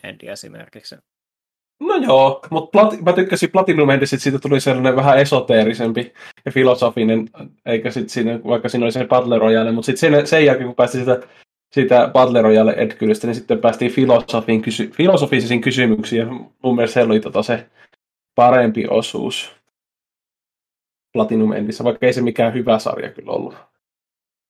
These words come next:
Speaker 1: Joo, mulla oli vähän sillä, että mä, tota,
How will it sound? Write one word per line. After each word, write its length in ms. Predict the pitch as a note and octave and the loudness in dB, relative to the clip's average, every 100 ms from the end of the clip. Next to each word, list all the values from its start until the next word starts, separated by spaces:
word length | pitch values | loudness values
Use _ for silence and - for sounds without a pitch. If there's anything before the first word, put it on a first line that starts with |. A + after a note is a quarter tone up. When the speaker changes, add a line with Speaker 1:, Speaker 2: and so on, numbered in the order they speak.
| _ _ _ _ _ | _ _ _ _ _
Speaker 1:
Joo, 220 | B2+ B2 | -10 -10
mulla 280 | A#2+ A#2 A#2 | -10 -12 -12
oli 200 | A2+ A2 _ _ _ - | -14 -18 _ _ _ -12
vähän 240 | A#2 A2+ | -10 -10
sillä, 320 | A#2+ A2 A2+ | -12 -14 -14
että 160 | A2+ A#2+ | -16 -16
mä, 180 | A#2+ A#2 - | -16 -16 -16
tota, 380 | A#2+ A2+ - | -14 -14 -16